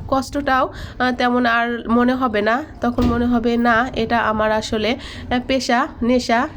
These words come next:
যেটাই বলেন।" তো YouTube-এ কাজ করতে করতে পেশার সাথে নেশা হয়ে গেছে। একদিন যদি ভিডিও না দেখি, এক ভিডিও না দেই, তাহলে কিন্তু অনেক বেশি খারাপ লাগে। মনে হয়, "ওই আপুটার ভিডিওটা দেখতে পারলাম না,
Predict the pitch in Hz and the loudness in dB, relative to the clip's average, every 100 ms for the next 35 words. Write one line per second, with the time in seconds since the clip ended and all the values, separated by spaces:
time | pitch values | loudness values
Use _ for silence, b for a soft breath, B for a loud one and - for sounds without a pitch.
0 | 226 202 269 254 247 226 214 208 302 B | -2 0 0 0 0 2 2 2 -2 B
1 | B B B B - 302 302 311 320 339 | B B B B 2 4 4 2 0 0
2 | 339 349 302 - 302 302 311 294 294 269 | 0 0 -2 -2 -4 -2 0 0 0 0
3 | 311 - 254 247 262 262 254 254 240 240 | 0 0 -2 0 -2 -2 0 2 2 2
4 | 254 254 233 220 214 220 247 - 214 214 | 0 2 2 2 0 0 -4 -2 -4 0
5 | 247 233 226 226 233 226 - 226 220 208 | 2 2 0 2 2 2 0 2 0 0
6 | 214 240 247 226 226 226 220 233 226 226 | -2 -2 0 -2 -2 -2 0 2 2 2
7 | 226 214 208 262 B B B 262 277 294 | 2 0 0 -2 B B B 0 2 0
8 | 285 262 254 - 277 294 254 262 254 240 | 0 0 0 0 0 2 0 0 0 2
9 | 226 233 214 208 262 254 254 277 247 240 | 0 0 0 0 0 0 2 2 2 0
10 | 240 247 240 233 233 233 233 220 226 220 | 0 2 0 -2 -2 0 0 0 0 0
11 | 220 220 226 240 220 208 214 214 | 0 0 0 -2 0 0 0 0